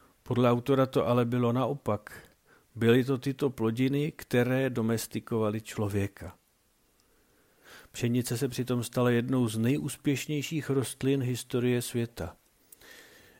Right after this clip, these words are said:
Řeknete: "Pozor, brambory, ty tu snad ještě nebyly, ty přinesl Kolumbus z Ameriky."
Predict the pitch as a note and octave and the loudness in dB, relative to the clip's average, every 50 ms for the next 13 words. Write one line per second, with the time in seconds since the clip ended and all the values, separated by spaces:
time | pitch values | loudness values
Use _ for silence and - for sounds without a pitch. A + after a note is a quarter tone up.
0 | - - G2+ G#2+ G2 - A#2 A#2 A2 - A2 G2+ - - D3 D3 F#3 F3+ A#2+ G2+ | -10 -8 -6 -6 -6 -4 -4 -4 -4 -2 -4 -6 -6 -6 -8 -4 0 0 0 2
1 | F#2+ F2+ G2+ G#2+ A2 A2 A#2 C3+ D#3+ D#3+ C#3+ B2 G#2 - - A#2 - - A2 A2 | 0 -2 -2 -2 -2 0 0 0 0 0 0 0 -2 -4 -6 -12 -10 -10 -10 -6
2 | - B2 A2+ - B2 A2+ - - - C3 A#2+ A#2+ B2 C#3+ E3 D3+ A#2+ G2+ F#2+ - | -4 -6 -4 -4 -6 -8 -8 -6 -4 -4 -2 -2 -2 -2 -2 0 -2 -2 -2 -6
3 | G2 - - - B2 A#2 A2+ A2 - B2+ B2 A#2 - - A#2 A#2+ A#2 A#2+ B2 A#2+ | -10 -10 -8 -6 -4 -4 -4 -4 -6 -8 -8 -8 -6 -6 -4 -2 -2 -2 -2 -2
4 | B2 A2+ - - - - - F2+ A#2+ B2+ D3 E3+ D#3+ B2 A#2 - - G#2 F#2+ F2+ | -4 -6 -6 -10 -12 -12 -10 -6 -4 -2 -2 0 -2 -2 -4 -6 -8 -8 -8 -8